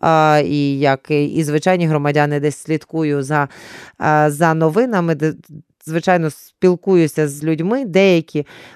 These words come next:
деяке розуміння, я думаю, що я вже маю в тих секторах, там, де, е, де є мій фахові, де мої фахові, е, ну, і, і повноваження, і фахові знання, де я, е, застосовую.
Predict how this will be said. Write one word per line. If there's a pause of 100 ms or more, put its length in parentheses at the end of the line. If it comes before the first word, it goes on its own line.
деяке
розуміння,
я
думаю,
що
я
вже
маю
в
тих
секторах,
там,
де, (500)
е, (460)
де
є
мій (720)
фахові,
де
мої
фахові, (100)
е, (600)
ну, (380)
і,
і
повноваження,
і
фахові
знання,
де
я, (500)
е,
застосовую.